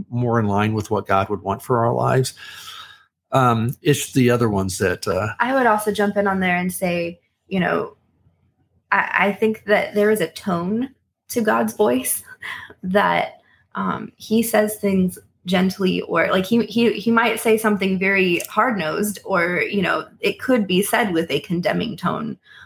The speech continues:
Speaker 2: But I, in my experience, when he has convicted me of something, or, you know,
Speaker 1: Mm-hmm.
Speaker 2: it hasn't been a ew <laughs> kind of feeling. It has,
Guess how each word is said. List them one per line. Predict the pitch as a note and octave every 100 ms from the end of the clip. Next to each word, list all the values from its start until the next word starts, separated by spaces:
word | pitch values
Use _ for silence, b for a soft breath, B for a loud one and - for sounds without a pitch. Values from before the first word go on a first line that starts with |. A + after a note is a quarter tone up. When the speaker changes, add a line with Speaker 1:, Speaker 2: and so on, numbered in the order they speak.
| B
Speaker 2:
But | E3+ D#3 - -
I, | E3+ F3 - - - - -
in | G3
my | F#3+ E3+
experience, | - - E3 E3 C3+ B2+ - E3
when | E3
he | F3+ F3+
has | G3 D#3+
convicted | - E3+ F3+ - -
me | E3+ E3+
of | F3+
something, | E3+ E3+ - D#3 C#3+ -
or, | - - -
you | - E3
know, | A#2
Speaker 1:
Mm-hmm. | G2+
Speaker 2:
it | G3+
hasn't | F#3 F#3+ F#3 F3+ -
been | E3 E3 -
a | - C3 D3 F3+ - _ _ _ _
ew | G3 G3+ E3 D#3 C4 A#3
<laughs> | C#4+
kind | C4 - C4+
of | A3
feeling. | - F#3 D3 D3+
It | - F#3 G3
has, | F3+